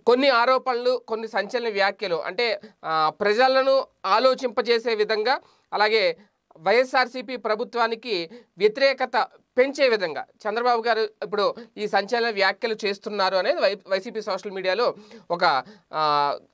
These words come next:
గట్టిగా అయితే ప్రచారం జరుగుతుంది. కారణం ఏంటి అంటే, ఆ, ఎప్పుడైతే విశాఖలో పనులు జరుగుతున్నాయి, పనులు ప్రారంభమవుతున్నాయి అని అంటే దాని మీద ఎప్పుడైతే స్టేటస్ కో వచ్చిందో హైకోర్టు నుంచి,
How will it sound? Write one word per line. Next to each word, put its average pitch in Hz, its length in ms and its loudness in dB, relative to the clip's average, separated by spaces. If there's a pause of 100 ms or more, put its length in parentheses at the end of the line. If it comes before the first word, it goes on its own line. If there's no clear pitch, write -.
(180)
గట్టిగా 220 200 0
అయితే 240 160 2
ప్రచారం 196 360 0
జరుగుతుంది. 139 420 -8
కారణం 240 360 0
ఏంటి 220 380 0
అంటే, 214 420 -2 (360)
ఆ, 170 260 -2
ఎప్పుడైతే 254 680 0 (160)
విశాఖలో 220 580 -4 (300)
పనులు 220 260 0
జరుగుతున్నాయి, 208 800 0 (120)
పనులు 190 380 0 (320)
ప్రారంభమవుతున్నాయి 190 1000 0
అని 170 140 -2
అంటే 175 240 -4
దాని 175 200 0
మీద 180 160 -6
ఎప్పుడైతే 175 380 -6
స్టేటస్ 170 400 -6
కో 175 140 -6
వచ్చిందో 170 400 -4
హైకోర్టు 160 500 -4
నుంచి, 165 360 -6